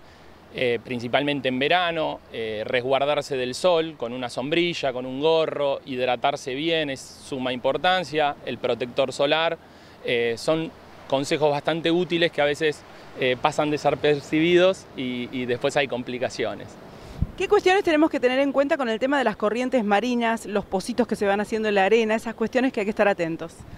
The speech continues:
Speaker 1: Bien, bueno, lo, las corrientes marinas, en la jerga nuestra, que, que son llamadas canaletas o chupones, pero a nivel internacional se le dice corrientes de retorno, ¿sí? O rip currents,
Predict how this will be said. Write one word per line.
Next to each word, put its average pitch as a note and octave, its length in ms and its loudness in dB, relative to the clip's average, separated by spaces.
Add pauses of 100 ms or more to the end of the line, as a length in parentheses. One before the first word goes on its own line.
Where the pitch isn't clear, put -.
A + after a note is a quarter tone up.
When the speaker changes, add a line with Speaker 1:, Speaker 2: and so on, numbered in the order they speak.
(200)
Speaker 1:
Bien, A#2+ 320 2
bueno, A2+ 320 2
lo, B2 580 2
las C3 160 -2
corrientes E3+ 360 0
marinas, F3+ 540 0
en B2 240 -6
la B2 100 -2
jerga D3 320 -2
nuestra, D3+ 400 -4
que, A#2 400 -8
que B2 80 -12
son C#3 160 -6
llamadas C3+ 440 -2
canaletas C#3 600 -4
o C3 60 -6
chupones, E3 720 0
pero A2+ 420 -2
a A#2 80 -4
nivel C3 240 -2
internacional C3 640 -4
se - 80 -8
le B2 80 -6
dice B2+ 220 -6
corrientes B2+ 440 -2
de A#2 120 0
retorno, D3+ 600 2
¿sí? D3+ 300 -2 (160)
O - 80 -6
rip C3 260 0
currents, D3 460 0